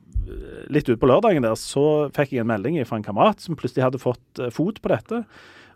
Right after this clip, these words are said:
og som spurte, «Skal vi gå på boksekamp?» Og da tenkte jeg, «Det er så enormt lite jeg har mindre lyst til.» Altså, jeg har ikke lyst. Så tenkte, da svarte jeg, «Ja,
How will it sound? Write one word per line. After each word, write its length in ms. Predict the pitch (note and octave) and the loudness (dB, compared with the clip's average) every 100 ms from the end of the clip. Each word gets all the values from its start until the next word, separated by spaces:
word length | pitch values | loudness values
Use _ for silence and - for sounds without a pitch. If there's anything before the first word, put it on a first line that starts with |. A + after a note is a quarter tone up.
| _ | _
og 260 | D3+ D3 D3 | 4 4 4
som 140 | D#3 | -2
spurte, 340 | - G#2 - B2+ | -2 -2 0 0
«Skal 140 | - | 2
vi 40 | D#3+ | 4
gå 100 | G3 | 6
på 100 | F3 | 6
boksekamp?» 360 | - - F3+ - _ - | 2 0 0 0 _ -2
Og 60 | B2 | 0
da 80 | |
tenkte 240 | C#3 A2 G#2 B2 | 2 0 -2 -4
jeg, 80 | - | -4
«Det 100 | C3 | -4
er 180 | D3+ - - _ _ _ _ | -4 -4 -12 _ _ _ _
så 180 | - - - | -14 -10 -4
enormt 960 | E3+ F3 E3+ G3 A3+ - - _ - - _ _ _ _ | 0 2 4 2 0 -4 -20 _ -20 -20 _ _ _ _
lite 440 | C3 C#3+ F#2+ - D#3 | -4 -2 -2 -4 -2
jeg 140 | B2+ | -2
har 180 | - A#2+ | 2 2
mindre 360 | C3+ A#2+ D3 B2 | 2 0 -2 -4
lyst 280 | D3+ - - | -6 -10 -12
til.» 140 | G#2 - - _ | -12 -12 -20 _
Altså, 120 | - - _ - - - | -12 -12 _ -20 -20 -16
jeg 80 | - | -10
har 220 | F4+ F4+ | -4 -4
ikke 320 | B3+ C#4 D4+ | 0 -2 2
lyst. 200 | C#4 - - - - | 2 2 -4 -20 -14
Så 140 | F3+ | -2
tenkte, 280 | F3+ B2+ - | -2 -2 0
da 80 | G3+ | 0
svarte 240 | F#3 A#2 D#3 | 2 0 0
jeg, 80 | - | -2
«Ja, 200 | - A2 | 0 0